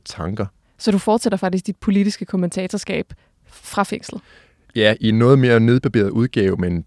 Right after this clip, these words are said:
Speaker 1: det, det gør jeg faktisk. Og der er ikke noget ulovligt i, altså, øh, fanger må gerne skrive ud og få offentliggjort deres tanker. Det er måske ikke så mange, der gør det, men, øh, men det er sådan set lovligt nok i langt, langt de fleste tilfælde.
Speaker 2: Så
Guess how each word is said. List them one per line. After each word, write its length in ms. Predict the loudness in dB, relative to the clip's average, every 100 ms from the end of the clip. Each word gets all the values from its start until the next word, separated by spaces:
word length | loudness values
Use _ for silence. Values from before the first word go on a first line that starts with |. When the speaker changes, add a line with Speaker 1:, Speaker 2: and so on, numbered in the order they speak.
| -6
Speaker 1:
det, 160 | -8
det 80 | -2
gør 120 | 2
jeg 120 | 2
faktisk. 360 | 2 -4 -6 -10
Og 120 | -4
der 60 | -2
er 40 |
ikke 100 | 2
noget 100 | 2
ulovligt 480 | 2 4 4 2 -2
i, 160 | -4 -4
altså, 320 | -4 -4 -6 -8
øh, 260 | -12 -12 -12
fanger 360 | -10 -4 0 0
må 120 | 0
gerne 440 | 0 0 2 2
skrive 520 | 0 -8 -6 -2 0 0
ud 160 | 0 -2 -2
og 80 | -12
få 100 | -8
offentliggjort 540 | -8 -8 -10 -8 -6 -6
deres 200 | -6 -8
tanker. 420 | -10 -6 -2 -4
Det 260 | -4 -12
er 40 | -8
måske 140 | -4
ikke 120 | -4
så 60 | -4
mange, 160 | -4 -6
der 60 | -2
gør 180 | 0 0
det, 100 | -4 -10 _ _
men, 280 | -2 0 0
øh, 320 | 0 0 -2
men 140 | -4
det 200 | -4 -4
er 140 | -4 -4
sådan 200 | -6 -8
set 280 | -8 -10 -4
lovligt 360 | -2 -2 -2
nok 320 | -2 -2 -2 -8 _ -12
i 180 | -8 -8 -4
langt, 260 | -4 -4
langt 220 | -8 -12
de 60 | -16
fleste 240 | -18 -18
tilfælde. 400 | -12 -10 -10 -14 -16 _ _ _ _ -20 _
Speaker 2:
Så 460 | -16 -6 -4 -2